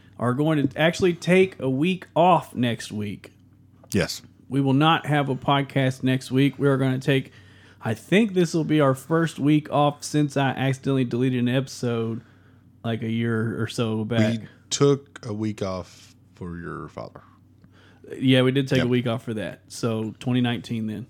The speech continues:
Speaker 2: Yep.
Speaker 1: Uh, yeah, so yeah, so that's still, like, three years.
Speaker 2: Yeah.
Speaker 1: Almost, almost
Speaker 2: We
Speaker 1: three years we haven't taken a week off. We're gonna take a week off. Um,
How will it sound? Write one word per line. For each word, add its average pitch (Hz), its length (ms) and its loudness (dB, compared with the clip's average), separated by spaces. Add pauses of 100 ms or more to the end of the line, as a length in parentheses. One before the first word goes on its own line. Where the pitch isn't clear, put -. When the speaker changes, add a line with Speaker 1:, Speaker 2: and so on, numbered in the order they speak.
(100)
Speaker 2:
Yep. 82 140 -12 (960)
Speaker 1:
Uh, 117 420 0
yeah, 139 320 2
so 131 460 2 (1400)
yeah, 139 180 0
so - 160 -6
that's 127 140 0
still, 143 160 -2
like, 120 160 -2 (240)
three 123 200 2
years. 131 400 -2
Speaker 2:
Yeah. 113 180 6 (260)
Speaker 1:
Almost, 117 420 -4
almost 143 280 2
Speaker 2:
We - 40 -8
Speaker 1:
three 151 220 4
years 139 220 4
we 127 80 2
haven't 120 180 2
taken 123 260 0
a 113 40 -2
week 120 240 -2
off. 131 200 0 (220)
We're 196 120 6
gonna 214 160 6
take 202 200 6
a 190 60 6
week 190 260 6
off. 127 300 4 (720)
Um, 113 500 0